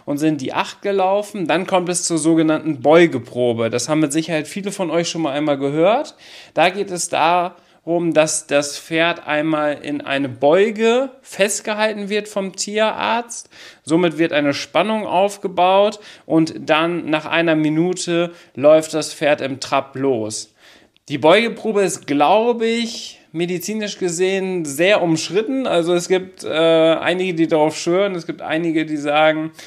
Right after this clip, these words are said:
muss gar nicht unbedingt sein. Ähm, trotz alledem ist es komplett vertreten und gehört zur ganz normalen Ankaufsuntersuchung aktuell dazu. Das heißt, auf allen vier Beinen macht man eine Beugeprobe, um zu gucken,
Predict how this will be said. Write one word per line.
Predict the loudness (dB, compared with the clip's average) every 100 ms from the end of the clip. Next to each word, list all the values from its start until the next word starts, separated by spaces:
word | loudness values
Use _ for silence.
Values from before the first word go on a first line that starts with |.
| -10
muss | 0 0 0
gar | 0 0
nicht | -2 -2
unbedingt | -2 0 0 -2 -2
sein. | 0 0 0 -4 -6 -14 -20 -20 _ _
Ähm, | 0 2 2 0 -4 -10 -4
trotz | 2 2 4
alledem | 2 4 2 0
ist | 0 -2
es | -4
komplett | -2 -2 2 0 0
vertreten | -2 -4 -2 -2 -2 -2
und | -4 -2
gehört | 0 2 2
zur | 0 0
ganz | 2 0 -2
normalen | 0 0 0 -2
Ankaufsuntersuchung | -6 -6 -8 -10 -10 -10 -10 -8 -6 -8 -4
aktuell | -6 -6 -4 -2 0
dazu. | -2 -6 -6 -2 -2 -2 -8 -20 -20 -20 -8
Das | -2
heißt, | 2 2 2
auf | 0
allen | 0 0 -2
vier | 0 0 4
Beinen | 4 4 2 0
macht | -2 -2 -6
man | -4
eine | -2 -4
Beugeprobe, | -2 0 2 -2 -8 -6 -6 -2 -2 -2 -6 -20 _ 0
um | 2 2
zu | -2 -6
gucken, | 2 0 2 -4 -6 -8